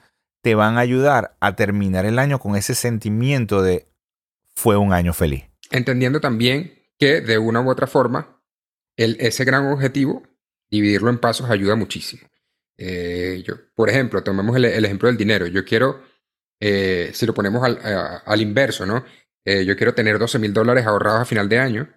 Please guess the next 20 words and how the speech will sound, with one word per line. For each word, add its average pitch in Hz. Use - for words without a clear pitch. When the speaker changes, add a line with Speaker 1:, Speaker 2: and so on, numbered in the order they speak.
Speaker 2:
Entonces 104
di-, 107
dice, 101
"Ok, 95
en -
los 101
próximos 117
seis 113
meses 120
necesito 101
tener 95
por 101
lo 92
menos 90
la 98
mitad, 82
¿ok? -
Seis 90
mil". 85
Entonces, 107